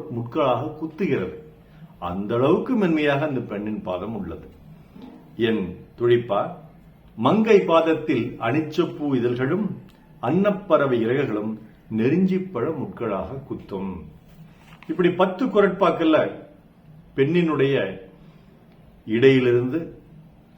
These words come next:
அவளுடைய மேனியிலிருந்து, மனத்திலிருந்து, தோள்களிலிருந்து, பல்வரிசையிலிருந்து, பாதம் வரை பல்வேறு பகுதிகளை ஐயன்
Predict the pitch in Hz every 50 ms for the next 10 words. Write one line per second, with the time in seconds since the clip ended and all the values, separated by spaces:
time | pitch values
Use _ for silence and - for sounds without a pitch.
0 | - - - 120 120 117 117 110 104 104 101 98 107 123 139 147 151 147 143 135
1 | 123 120 123 131 135 147 165 170 170 - - - - - - - - - - -
2 | - - - - - - 107 104 104 113 127 147 165 160 160 - 151 135 131 127
3 | 131 127 131 131 139 160 165 165 - - - - - - - - - - - -
4 | - - - - - - - 139 156 175 185 185 175 170 156 147 131 123 120 117
5 | 117 120 120 127 151 160 156 156 - - - - - - - - - - - -
6 | - - - - - - - - 131 139 160 190 196 190 185 160 143 - 143 135
7 | 117 117 113 110 113 113 117 135 151 156 151 - - - - - - - - -
8 | - - - - 117 113 127 143 160 165 170 165 151 139 131 131 135 160 160 131
9 | 113 - - - - - - - - - - - - - - 147 156 196 240 240
10 | 254 254 254 247 240 233 214 185 - 160 151 160 156 160 147 139 135 135 160 185
11 | - - - 127 123 127 131 143 147 - 95 - -